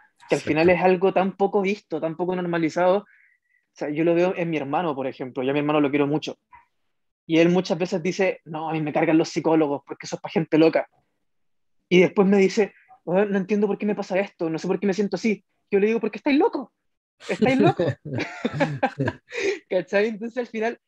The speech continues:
Speaker 1: uno, pa' poder mejorar, se tiene que aceptarlo primero. Entonces,
Speaker 2: Sí.
Speaker 1: pa' mí eso fue algo muy bacán.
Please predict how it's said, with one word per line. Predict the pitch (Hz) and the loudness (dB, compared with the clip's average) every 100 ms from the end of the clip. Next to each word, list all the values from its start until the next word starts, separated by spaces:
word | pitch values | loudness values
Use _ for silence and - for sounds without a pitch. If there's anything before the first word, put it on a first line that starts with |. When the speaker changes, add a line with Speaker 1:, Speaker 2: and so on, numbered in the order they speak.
| _ - | _ -4
Speaker 1:
uno, | 196 208 254 254 - | 0 2 2 0 0
pa' | 190 185 | -2 0
poder | 175 202 | 0 2
mejorar, | 233 - 190 196 | 0 -2 -2 -2
se | 226 190 | -4 -8
tiene | 190 196 | -4 -4
que | 190 | -4
aceptarlo | - 190 _ 170 160 135 | -8 -18 _ -2 -2 -4
primero. | 120 139 131 - _ _ _ _ _ _ - - | -8 -14 -14 -18 _ _ _ _ _ _ -20 -12
Entonces, | 147 165 - 113 | -2 2 4 4
Speaker 2:
Sí. | |
Speaker 1:
pa' | 165 | 4
mí | 170 | 6
eso | 180 190 | 4 2
fue | - 175 | 4 4
algo | 170 | 6
muy | 170 | 4
bacán. | 156 139 131 | 2 0 -2